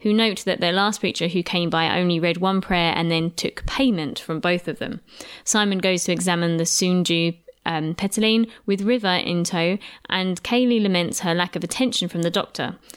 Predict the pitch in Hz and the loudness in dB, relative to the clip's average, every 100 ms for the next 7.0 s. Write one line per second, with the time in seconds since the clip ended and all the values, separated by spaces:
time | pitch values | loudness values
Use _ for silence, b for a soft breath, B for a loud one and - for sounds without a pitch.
0 | B 196 180 175 175 208 226 226 - - | B 0 0 0 2 2 2 0 -4 -4
1 | 185 - - - 180 170 - 165 165 196 | -4 -2 -2 0 0 0 0 -2 0 0
2 | 202 196 190 190 196 196 - 214 208 202 | 2 2 2 0 0 0 0 0 0 -2
3 | - 233 240 226 208 190 180 175 - 175 | -4 -2 -2 -2 0 0 0 0 -4 -6
4 | - 202 196 - 160 - 165 160 165 170 | -4 -2 -2 -2 -4 -4 -4 -2 0 0
5 | - 143 - B - 196 196 - 175 185 | -2 -6 -8 B -2 0 0 -4 -4 -4
6 | 180 151 160 - - 170 170 151 139 | -4 -2 -4 -4 -2 0 0 -4 -6